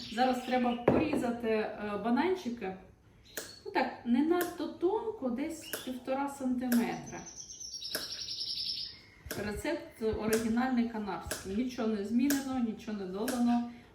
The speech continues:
Лише, звісно, було б класно канарські банани. От на Канарах, до речі, банани дуже смачні. Я не знала, але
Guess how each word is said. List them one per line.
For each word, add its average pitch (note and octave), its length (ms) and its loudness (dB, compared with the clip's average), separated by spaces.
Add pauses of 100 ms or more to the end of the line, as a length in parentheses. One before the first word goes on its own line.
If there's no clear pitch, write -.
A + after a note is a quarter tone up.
Лише, A#3 360 -4
звісно, A3 360 -2
було G3+ 220 -4
б G3 120 -12
класно G#3 320 -6 (160)
канарські G#3+ 420 -4
банани. A3+ 500 -2
От F#3 140 -10
на A#3 220 2
Канарах, D4 320 2
до A#3+ 100 0
речі, B3+ 180 -4
банани A3 400 -2 (120)
дуже A#3+ 180 0
смачні. B3 680 -4 (400)
Я B3 180 8
не C4 140 6
знала, C#4 520 4
але G#3 240 2